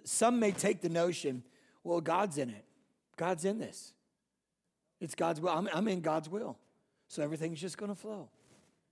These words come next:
It's gonna be wonderful. Whenever I need the resources,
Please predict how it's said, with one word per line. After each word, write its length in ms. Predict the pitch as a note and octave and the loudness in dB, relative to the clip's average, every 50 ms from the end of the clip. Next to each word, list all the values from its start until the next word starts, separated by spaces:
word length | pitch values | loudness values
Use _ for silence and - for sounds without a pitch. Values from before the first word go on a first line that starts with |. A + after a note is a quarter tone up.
| _ _ - | _ _ -10
It's 140 | F#3+ F#3+ - | -8 -8 -6
gonna 180 | - E3 D#3 D#3+ | -6 -6 -4 -4
be 80 | F3+ | -4
wonderful. 500 | F#3+ F#3 G3 F#3+ F3 D3 B2+ - B2 G2+ - _ _ _ _ _ _ _ _ _ _ _ _ _ | -2 -2 -4 -6 -6 -10 -12 -12 -16 -18 -18 _ _ _ _ _ _ _ _ _ _ _ _ _
Whenever 380 | - F3 E3 D#3 D#3 D#3+ F3 E3+ | -6 -4 -2 0 0 0 2 0
I 80 | F3+ | 0
need 180 | F3+ F3+ F#3 F3+ | 2 0 0 0
the 80 | F3+ F3+ | -2 -2
resources, 680 | F#3+ G3+ - - G#3 G#3+ G3+ - - G#3+ F#3 - - | -2 -4 -4 -4 -4 -4 -4 -4 -8 -10 -12 -12 -14